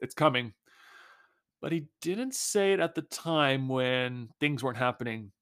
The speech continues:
I believe, if I'm not, if I'm not mistaken, that there was someone who was calling this before it even happened. Could be wrong,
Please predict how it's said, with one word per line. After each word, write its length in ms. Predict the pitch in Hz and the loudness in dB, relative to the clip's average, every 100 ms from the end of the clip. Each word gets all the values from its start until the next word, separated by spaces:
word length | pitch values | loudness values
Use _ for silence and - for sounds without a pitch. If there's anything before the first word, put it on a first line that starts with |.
| _ _ _ - - | _ _ _ -16 -2
I 60 | 190 | 0
believe, 300 | 208 339 392 | 6 8 10
if 100 | 339 | 8
I'm 100 | 262 | 6
not, 220 | 220 185 180 | 2 0 -2
if 100 | 190 | 0
I'm 120 | 180 | 2
not 160 | 185 | 2
mistaken, 600 | 156 - 120 117 123 143 - | 0 0 0 0 -4 -4 -8
that 460 | 127 151 147 - - - | 0 4 4 2 -12 0
there 180 | 160 | 6
was 340 | 180 208 247 - | 6 8 6 4
someone 300 | 151 139 131 | 0 2 0
who 360 | 135 135 127 - | 2 2 2 0
was 160 | 151 147 | -2 -2
calling 380 | - 240 208 139 | -2 0 2 2
this 200 | 131 - | 0 -2
before 360 | 170 196 196 | -4 4 4
it 60 | 202 | 6
even 200 | 202 185 | 2 0
happened. 520 | 202 226 127 110 110 _ _ - _ _ _ _ _ _ | -2 0 -2 -4 -10 _ _ -20 _ _ _ _ _ _
Could 120 | - 147 | -2 0
be 80 | |
wrong, 400 | 214 147 131 175 | 4 6 6 4